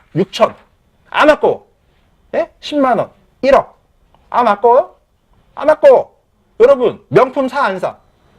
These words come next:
외제차 타 안 타요? 왜 타? 비싼데. 가치가 있으니까. 여러분 몸뚱이 아니에요? 내 몸뚱이에 골절되는 게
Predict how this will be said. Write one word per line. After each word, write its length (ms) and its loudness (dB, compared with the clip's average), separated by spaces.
외제차 360 0
타 200 -8
안 140 0
타요? 280 -4
왜 120 4
타? 360 -4
비싼데. 520 0
가치가 640 -6
있으니까. 1080 -6
여러분 320 4
몸뚱이 400 -4
아니에요? 440 -4
내 140 6
몸뚱이에 600 -6
골절되는 600 2
게 300 2